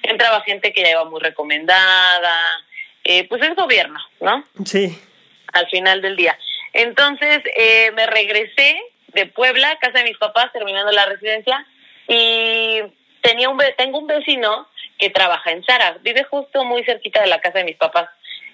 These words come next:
Speaker 1: y él ya trabajaba en Zara, y un día le pregunté a su mamá, "Oye, pues fulanito de tal sigue en Zara", "No, que sí, que está muy feliz, que es una gran empresa", y me habló así, maravillas,
Speaker 2: Maravillas.
Speaker 1: la se-, te lo juro, la señora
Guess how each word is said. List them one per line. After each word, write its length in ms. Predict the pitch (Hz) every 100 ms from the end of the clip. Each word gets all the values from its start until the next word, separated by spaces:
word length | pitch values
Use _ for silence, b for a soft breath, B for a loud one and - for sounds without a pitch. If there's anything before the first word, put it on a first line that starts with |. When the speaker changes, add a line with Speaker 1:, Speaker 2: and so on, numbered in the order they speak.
| B
Speaker 1:
y 80 | - 220
él 140 | 214 208
ya 120 | 214
trabajaba 360 | 202 190 208 214
en 120 | 220
Zara, 320 | 269 269 254
y 140 | 262 233
un 100 | 220
día 160 | 220
le 100 | 214
pregunté 380 | 196 190 190 208
a 80 | 208
su 80 | 214
mamá, 320 | 190 202 208 B B B
"Oye, 580 | 302 320 330 320 285 277
pues 120 | 226 -
fulanito 460 | 233 220 240 240
de 100 | 262
tal 260 | 196 233 240
sigue 180 | 240 233
en 140 | 233
Zara", 300 | 240 233 233
"No, 220 | 269 320 320
que 160 | 254 -
sí, 220 | 254 269 -
que 60 |
está 160 | 220 190
muy 180 | 185 180 -
feliz, 640 | 139 151 247 277 294 285
que 80 | 208
es 80 | 196
una 180 | 180 160
gran 220 | 156 156
empresa", 1080 | - - - 254 269 277 277 254 247 240 208
y 280 | 175 165 - B B
me 120 | 202 214
habló 460 | 214 240 254 254 -
así, 440 | 196 - 214 196
maravillas, 480 | 190 190 190 185 185
Speaker 2:
Maravillas. 280 | 185 226 190
Speaker 1:
la 80 | 180
se-, 240 | 175 170 - 180 180 - -
te 100 | 185
lo 120 | 180
juro, 220 | 208 185 165
la 160 | 165 165
señora 400 | 180 190 202